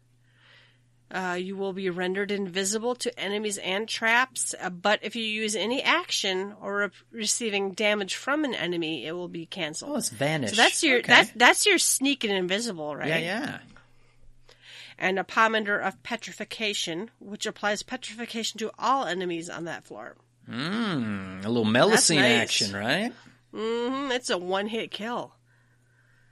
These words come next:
Speaker 1: That's amazing. And now we're getting, uh, three N P Cs. There will be allied N P Cs in there. Now, mind you, all, this whole thing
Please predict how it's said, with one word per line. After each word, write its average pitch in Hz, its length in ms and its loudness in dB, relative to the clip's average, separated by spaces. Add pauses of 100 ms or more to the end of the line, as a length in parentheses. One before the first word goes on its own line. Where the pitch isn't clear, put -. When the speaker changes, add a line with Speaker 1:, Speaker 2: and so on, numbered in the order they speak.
(880)
Speaker 1:
That's - 380 -8
amazing. 320 640 4
And 254 80 4
now 262 160 10
we're 247 100 4
getting, 240 300 6
uh, 208 240 10
three 247 200 -2
N 226 160 4
P 240 120 -6
Cs. 175 340 0
There 196 160 0
will 196 160 0
be 196 160 -2
allied 247 500 2
N 226 200 2
P 240 120 -6
Cs 277 380 0
in 214 120 0
there. 156 140 -2
Now, 202 200 4
mind 285 320 4
you, 262 100 2
all, 247 260 4
this 220 260 -2
whole 330 240 0
thing 294 520 2